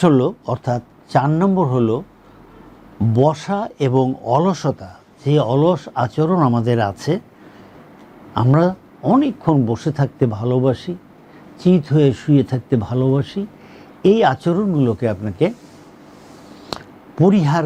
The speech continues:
করতে হবে, সীমিত করতে হবে। যতটুক না করলেই না, ততটুক করবেন, তাহলে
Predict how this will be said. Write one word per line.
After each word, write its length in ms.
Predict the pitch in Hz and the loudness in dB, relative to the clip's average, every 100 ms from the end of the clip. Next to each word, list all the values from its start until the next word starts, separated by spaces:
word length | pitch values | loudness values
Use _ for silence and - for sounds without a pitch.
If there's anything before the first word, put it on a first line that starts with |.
| 147 | -4
করতে 220 | 127 - 101 | -6 -8 -18
হবে, 180 | 92 87 - - - - - - - - - - - - | -18 -20 -20 -20 -20 -20 -20 -20 -20 -20 -20 -20 -16 -4
সীমিত 440 | - 233 254 208 139 | 4 6 6 4 0
করতে 220 | 113 - 101 | -2 -8 -16
হবে। 220 | 92 87 98 _ _ - - - - - 120 | -18 -20 -20 _ _ -20 -20 -20 -20 -10 0
যতটুক 440 | 156 156 220 226 190 147 | 2 2 0 0 0 2
না 80 | 131 135 | 0 0
করলেই 360 | 175 170 175 170 147 | 2 4 4 4 2
না, 60 | 170 - | -2 -2
ততটুক 400 | 139 147 143 147 - | -2 -2 -2 -2 0
করবেন, 320 | 123 104 143 226 _ _ - - - - - - - - - - - | -2 0 -6 -6 _ _ -20 -20 -20 -20 -20 -20 -20 -20 -20 -20 -4
তাহলে 300 | 127 139 190 | -4 0 0